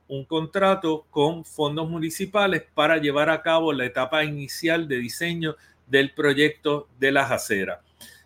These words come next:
que va desde la, desde el puente Dos Hermanos a lo largo de la Ashford hasta básicamente llegar a la calle Taft. Eh, y hay unas calles perpendiculares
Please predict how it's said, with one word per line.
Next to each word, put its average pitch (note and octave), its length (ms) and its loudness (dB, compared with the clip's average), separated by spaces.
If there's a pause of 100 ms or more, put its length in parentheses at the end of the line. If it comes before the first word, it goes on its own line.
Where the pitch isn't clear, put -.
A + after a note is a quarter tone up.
(140)
que C3+ 100 2
va D3+ 380 4
desde D3+ 400 2
la, F3 460 4
desde C#3 240 2
el C3 100 -2
puente C#3+ 340 -2
Dos E3+ 240 0
Hermanos E3 480 0
a C3+ 60 0
lo A#2 140 2
largo B2 400 0
de D3+ 100 2
la D#3+ 240 2
Ashford C#3 360 -4 (320)
hasta C#3+ 260 -4
básicamente D3+ 760 -2
llegar C#3+ 460 2 (340)
a C3 120 4
la C#3 160 2
calle C3+ 500 0
Taft. - 440 -2 (420)
Eh, B2+ 440 0
y F#3 160 4
hay F#3+ 320 6
unas D#3+ 440 0
calles E3+ 500 2
perpendiculares E3 960 0